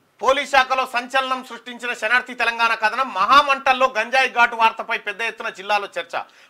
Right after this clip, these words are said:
ఐదు టన్నుల గంజాయి ఎక్కడ సీజ్ చేశారు? ఎందుకు పోలీసులు మై హోమ్కి అప్పగించారు? గంజాయి అప్పగింతపై ఎందుకు గోప్యత పాటిస్తున్నారు? గంజాయి గుట్టుపై మౌనాన్ని ప్రదర్శిస్తున్న పోలీసులు అంటూ వార్త. ఇక మహామంటల్లో గంజాయి ఘాటు శీర్షికతో బుధవారం శనార్థి తెలంగాణ.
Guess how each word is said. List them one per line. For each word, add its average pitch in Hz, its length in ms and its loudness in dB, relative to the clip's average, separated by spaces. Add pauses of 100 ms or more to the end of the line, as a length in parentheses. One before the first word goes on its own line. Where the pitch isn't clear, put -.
ఐదు 262 220 -2
టన్నుల 262 480 0
గంజాయి 269 360 2
ఎక్కడ 269 220 0
సీజ్ 254 300 -10
చేశారు? 233 320 -2
ఎందుకు 262 380 -8
పోలీసులు 269 480 0
మై 247 200 2
హోమ్కి 247 260 -2
అప్పగించారు? 196 580 -4 (360)
గంజాయి 254 320 4
అప్పగింతపై 247 580 -2
ఎందుకు 226 360 -6
గోప్యత 247 240 -2
పాటిస్తున్నారు? 214 840 2 (340)
గంజాయి 214 380 2
గుట్టుపై 226 440 -6
మౌనాన్ని 233 480 0
ప్రదర్శిస్తున్న 202 580 -8
పోలీసులు 185 400 -8
అంటూ 185 180 -10
వార్త. 175 260 0
ఇక 214 140 -2 (420)
మహామంటల్లో 240 1040 6
గంజాయి 233 320 6
ఘాటు 240 280 4
శీర్షికతో 226 520 -4
బుధవారం 226 360 0
శనార్థి 240 360 -2
తెలంగాణ. 226 480 -2